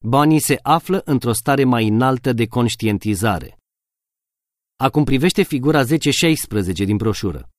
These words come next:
Scanarea Q E E G a lui Bonnie, în timp real, are o săgeată care indică valoarea de un hertz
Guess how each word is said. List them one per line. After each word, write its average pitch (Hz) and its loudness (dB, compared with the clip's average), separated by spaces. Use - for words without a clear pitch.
Scanarea 147 2
Q - -8
E 131 0
E 123 4
G 113 -2
a 92 -6
lui 95 -2
Bonnie, 120 0
în 123 0
timp 135 2
real, 101 -2
are 196 4
o 196 4
săgeată 143 0
care 131 0
indică 131 0
valoarea 123 0
de 131 0
un 156 0
hertz 127 -2